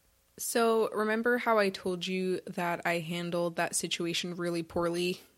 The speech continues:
<laughs> when the guy was, like, an, over an hour late? Well, actually, the same thing happened to me a few years later with a different guy who I had been seeing for a while.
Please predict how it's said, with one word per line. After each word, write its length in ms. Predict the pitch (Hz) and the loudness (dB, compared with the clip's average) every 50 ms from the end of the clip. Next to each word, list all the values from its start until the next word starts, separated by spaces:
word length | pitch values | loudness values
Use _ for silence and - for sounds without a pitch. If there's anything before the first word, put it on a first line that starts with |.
| _ 190 | _ -2
<laughs> 260 | 196 - 220 175 185 | 2 2 2 2 2
when 240 | 170 180 185 180 170 | 0 0 0 0 2
the 100 | 175 175 | 2 0
guy 320 | 170 - 170 165 170 170 | 4 6 6 6 6 6
was, 260 | 175 170 180 175 165 - | 4 2 2 0 0 0
like, 140 | 165 - - _ | -2 -2 -4 _
an, 160 | - 185 180 - - | -2 -2 -2 -2 4
over 360 | - 190 185 180 202 208 202 | 6 6 8 10 10 8 8
an 80 | 190 190 | 8 6
hour 360 | 170 170 175 175 180 180 175 | 6 6 6 6 6 2 0
late? 380 | 175 180 170 170 190 214 - - - - - - - - - - _ _ | 0 -2 0 0 0 -2 -2 -6 -16 -16 -16 -14 -14 -16 -18 -20 _ _
Well, 220 | 196 202 202 202 - | 6 6 6 8 10
actually, 340 | - 208 214 - - 254 247 | 8 8 8 8 4 4 4
the 140 | 233 208 202 | 6 4 4
same 500 | 202 - - - 208 202 202 214 220 220 | 4 4 4 4 6 6 6 6 4 2
thing 260 | 208 - 208 202 202 | 4 4 4 4 4
happened 380 | 202 196 190 190 190 196 196 196 | 4 2 2 2 2 0 2 2
to 80 | - 202 | 2 0
me 380 | 185 180 175 175 180 180 180 | 0 -2 -2 -2 0 -2 -2
a 80 | - 180 | -2 -4
few 240 | - - - 190 190 | -6 -4 -2 0 0
years 340 | 185 180 185 185 185 170 - | 2 2 2 0 0 0 -2
later 400 | 175 175 170 170 170 170 170 170 | -2 -2 0 0 0 0 0 0
with 220 | 165 175 170 - | 0 -2 -2 -2
a 60 | 170 | -4
different 420 | 165 - 196 208 214 - 202 190 - | 2 4 4 4 6 4 0 0 2
guy 460 | 196 175 170 175 175 175 180 196 196 - - - - _ _ | 2 4 4 4 4 4 2 0 -4 -8 -18 -20 -20 _ _
who 120 | - - | 0 2
I 40 | 185 | 4
had 140 | 180 180 180 | 4 4 2
been 160 | 185 180 180 | 0 -2 0
seeing 380 | - - - 208 208 202 202 196 | 0 2 2 4 4 4 2 2
for 180 | 196 - 180 | 2 2 2
a 60 | 175 | 2
while. 480 | 170 165 170 170 180 180 196 220 247 254 | 2 0 2 2 2 4 4 2 0 -2